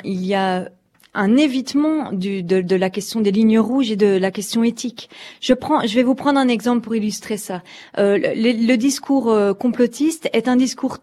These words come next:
très régulièrement, euh, pro-régime autoritaire. Euh, on l'a vu notamment pour le cas du conflit syrien, le, la manière dont on a traité le conflit syrien et la manière dont les sphères conspirationnistes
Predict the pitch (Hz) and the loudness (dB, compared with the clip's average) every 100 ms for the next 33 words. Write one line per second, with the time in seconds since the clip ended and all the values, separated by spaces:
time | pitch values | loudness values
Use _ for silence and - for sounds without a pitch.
0 | - - 302 269 - 226 214 220 233 226 | -8 0 2 2 0 -2 0 2 2 2
1 | 240 294 294 - - - 196 - 277 247 | 2 0 -4 -16 -12 -4 -4 0 2 2
2 | 233 226 214 214 196 190 208 190 - - | 2 0 0 -2 -6 -8 -12 -14 -18 -20
3 | - - - 185 - 214 208 214 190 262 | -20 -6 0 2 2 2 2 2 2 0
4 | 294 - 214 220 226 226 226 226 220 214 | 0 -2 -2 0 2 2 0 0 0 0
5 | 220 214 202 208 208 208 185 240 185 175 | 0 0 -2 -6 -8 -6 -4 -2 -2 -4
6 | 190 202 196 185 190 196 220 220 226 226 | -6 -4 -2 0 0 2 0 2 0 -2
7 | 196 220 214 196 190 240 233 233 214 202 | -4 -6 -2 -2 -2 -2 -2 -2 -4 -6
8 | 196 - 233 277 294 214 214 220 233 254 | -6 -2 0 0 0 0 0 2 2 0
9 | 226 208 277 269 - 247 247 233 - 226 | -2 0 2 2 0 -4 -4 -6 -2 -2
10 | 220 233 233 226 | 0 0 0 -2